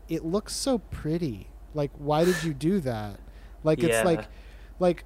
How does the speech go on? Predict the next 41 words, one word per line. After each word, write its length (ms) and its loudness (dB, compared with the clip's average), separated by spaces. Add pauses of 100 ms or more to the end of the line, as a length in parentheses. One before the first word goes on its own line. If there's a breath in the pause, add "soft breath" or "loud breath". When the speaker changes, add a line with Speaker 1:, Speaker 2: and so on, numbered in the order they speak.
(440)
Speaker 1:
and 200 0
I, 220 4
like, 320 2
and 260 2
yes, 180 4
it's 160 -4
cyberpunk, 520 2
but 100 0
it's 100 -2
like, 180 -2
what 120 -2
fucking 320 2
cyberpunk 640 4
are 60 2
you 140 4
reading? 300 4
Where's 200 4
the 80 0
fog? 720 0
Like, 180 -6
what 120 0
are 40 4
you 80 2
doing 500 0
with 180 -8
this? 420 -6 (180)
Speaker 2:
You're 160 8
right. 340 10
It 140 8
Speaker 1:
Uh, 40 4
Speaker 2:
does, 400 8
it 120 0
doesn't 320 8
feel 300 6
like 320 8
Blade 320 6
Runner 260 6
cyberpunk. 680 6
It 140 4
feels 400 4
like, 440 6